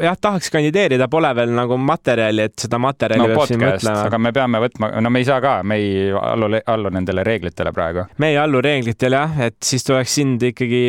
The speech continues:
Speaker 1: või mind, me ütlesime ka, et minu vahetame naise vastu siin välja, et tuleb mingi naishääl
Speaker 2: Okei,
Speaker 1: siia
Speaker 2: nüüd
Speaker 1: varsti.
Speaker 2: läheb juba, <laughs> nüüd läheb juba, hakkab uppi,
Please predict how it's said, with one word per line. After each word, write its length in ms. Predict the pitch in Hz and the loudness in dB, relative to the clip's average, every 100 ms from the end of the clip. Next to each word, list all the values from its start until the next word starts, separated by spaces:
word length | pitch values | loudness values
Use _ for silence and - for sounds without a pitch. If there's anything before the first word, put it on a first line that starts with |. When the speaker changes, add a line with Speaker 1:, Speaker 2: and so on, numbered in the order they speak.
| 123 | 2
Speaker 1:
või 80 | 135 | 2
mind, 240 | 147 127 131 | 0 0 0
me 160 | 151 | 2
ütlesime 480 | 170 185 - 147 143 147 | 2 0 0 -2 0 0
ka, 80 | 143 | 0
et 140 | 120 | 0
minu 160 | 143 139 120 | 0 0 0
vahetame 320 | 123 117 123 | -2 -2 -2
naise 320 | 131 139 123 | 0 0 0
vastu 240 | 113 - 117 | -2 -2 -2
siin 240 | 113 117 | 0 0
välja, 380 | 120 123 104 101 | 0 0 0 -2
et 80 | - | -2
tuleb 240 | 120 113 | -2 -2
mingi 240 | 113 117 117 | -2 -2 0
naishääl 400 | 117 110 135 - | -2 0 -2 0
Speaker 2:
Okei, 140 | 110 | 0
Speaker 1:
siia 100 | 104 | 2
Speaker 2:
nüüd 80 | 107 | 2
Speaker 1:
varsti. 140 | 101 | 0
Speaker 2:
läheb 140 | 98 98 | 0 0
juba, 180 | 104 104 - | 0 -2 -2
<laughs> 160 | 123 190 | -2 0
nüüd 160 | 131 | 2
läheb 220 | 127 113 117 | 0 0 0
juba, 160 | 120 | 0
hakkab 200 | 127 120 120 | 0 -2 -2
uppi, 240 | - 117 | -2 0